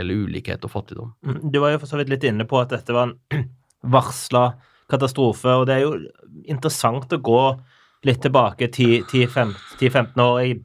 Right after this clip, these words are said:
Speaker 2: skulle tilbake i debatt som du var i Samfunnet i to tusen og seks, blant annet med daværende utenriksredaktør Peter Johansen i Klassekampen, som du si-, siden har kritisert, og, og Torbjørn Røe Isaksen, som da var leder av Unge Høyre, hvor man da,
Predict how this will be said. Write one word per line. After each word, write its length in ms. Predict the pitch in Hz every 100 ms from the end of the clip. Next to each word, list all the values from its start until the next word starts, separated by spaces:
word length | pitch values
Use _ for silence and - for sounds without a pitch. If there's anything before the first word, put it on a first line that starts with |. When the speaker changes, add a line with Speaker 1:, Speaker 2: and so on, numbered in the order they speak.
| _ _ _ _
Speaker 2:
skulle 240 | - - 139
tilbake 360 | 131 135 110 123
i 360 | 120 117 120 117
debatt 300 | 110 113 -
som 100 | 120
du 80 | 113
var 180 | 113 113
i 140 | 113 110
Samfunnet 380 | 127 110 113 117
i 40 |
to 80 | 123
tusen 200 | 117 123
og 60 | 117
seks, 300 | 123 123 -
blant 180 | 123 120
annet 240 | 110 107
med 260 | 123 117 110 104 -
daværende 400 | 117 120 117 117
utenriksredaktør 960 | 110 123 117 - 120 117 - 120 117 117 113
Peter 220 | 117 123
Johansen 240 | 117 -
i 40 | 131
Klassekampen, 480 | 135 127 127 127 127
som 140 | 135
du 60 | 127
si-, 220 | 127 120 - - - -
siden 240 | - 127
har 80 | 127
kritisert, 640 | 139 131 127 131 123 123 -
og, 320 | 127 123 110
og 460 | 123 120 117 113 -
Torbjørn 280 | 131 127
Røe 140 | 120 117
Isaksen, 360 | 113 127 135 123
som 100 | 123
da 120 | 117
var 100 | 123
leder 200 | 120 113
av 80 | 117
Unge 120 | 117
Høyre, 220 | 113 123
hvor 140 | 123 120
man 80 | 120
da, 120 | 110